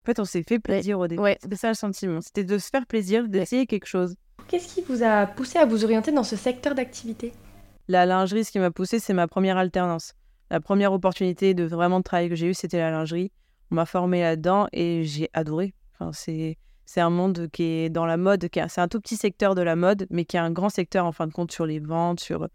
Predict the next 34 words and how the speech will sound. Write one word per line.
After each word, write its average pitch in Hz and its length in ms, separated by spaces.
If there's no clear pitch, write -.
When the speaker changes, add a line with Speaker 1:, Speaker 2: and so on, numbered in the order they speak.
Speaker 1:
voilà, 165 260
et, 156 600
et 160 60
ça 165 140
m'a 156 160
plu, 170 340
euh, 151 160
de 170 100
suite. - 260
Speaker 3:
Quel 330 160
sentiment 277 460
ressentez-vous 240 520
lorsque 277 280
vous 208 160
voyez 214 260
des 214 140
particuliers 208 560
lancer 214 300
leur 208 180
propre, - 480
euh, 190 200
marque 185 460
grâce - 260
à 196 80
vous ? 180 220
Speaker 1:
Bah, 165 120
c'est 160 180
génial. 175 340
Franchement, 185 440
euh, 165 160
c'est 160 180
génial. 175 520
C'est, 185 320
enfin, 180 320